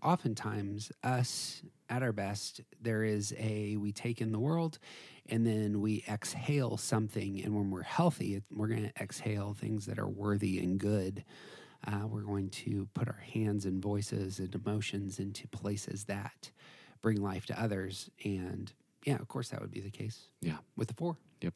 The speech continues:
Speaker 1: Um, to tease the arrows for fours, uh, Riso and Hudson say, "Envious,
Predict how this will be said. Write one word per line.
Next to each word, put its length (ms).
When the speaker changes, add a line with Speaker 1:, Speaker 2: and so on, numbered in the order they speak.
Speaker 1:
Um, 460
to 100
tease 340
the 240
arrows 600
for 220
fours, 800
uh, 640
Riso 260
and 100
Hudson 300
say, 240
"Envious, 560